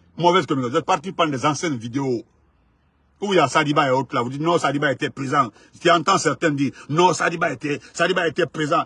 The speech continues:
Sadiba était présent. C'est-à-dire, au lieu que vous cherchez vos trucs là, vous êtes là à vous justifier.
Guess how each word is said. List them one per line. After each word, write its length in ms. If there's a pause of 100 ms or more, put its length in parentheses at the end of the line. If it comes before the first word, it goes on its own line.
(120)
Sadiba 340
était 220
présent. 360 (1600)
C'est-à-dire, 320 (340)
au 100
lieu 180
que 100
vous 160
cherchez 360
vos 180
trucs 280
là, 220
vous 120
êtes 140
là 80
à 60
vous 120
justifier. 640